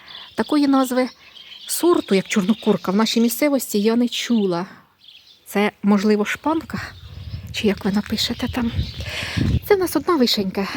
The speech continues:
шпанка, а ще є в нас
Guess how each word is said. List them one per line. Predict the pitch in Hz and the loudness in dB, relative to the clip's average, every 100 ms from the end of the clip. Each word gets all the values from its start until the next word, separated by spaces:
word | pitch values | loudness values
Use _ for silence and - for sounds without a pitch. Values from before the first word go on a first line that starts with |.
| - | -10
шпанка, | - - 196 185 - 180 - | -12 -8 -6 -4 -6 -8 -4
а | 240 294 | -4 -2
ще | - - 226 226 - - - - - | -2 2 2 0 -6 -18 -18 -16 -6
є | 208 214 | 0 0
в | 208 | 0
нас | 202 - - | -4 -6 -10